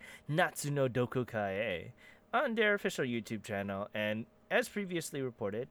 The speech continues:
will be used for this single, uh, Summer Trap, which will release on July seventeenth. You can check out the music video on our site, and it is lovingly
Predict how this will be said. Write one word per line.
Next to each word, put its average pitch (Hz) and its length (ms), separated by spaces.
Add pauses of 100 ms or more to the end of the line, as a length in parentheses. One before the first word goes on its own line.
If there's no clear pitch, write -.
will 120 120
be 113 140
used 104 380
for - 80
this 107 180
single, 104 380
uh, 110 180
Summer 247 320
Trap, 240 300 (340)
which 135 220
will 123 260 (160)
release 123 380
on 110 260
July 95 460
seventeenth. 101 640 (280)
You 107 140
can 110 140
check 117 200
out 110 140
the 123 80
music 120 300
video 110 440
on 233 160
our 233 100
site, - 380 (240)
and 117 280
it 110 180
is 107 400
lovingly 120 880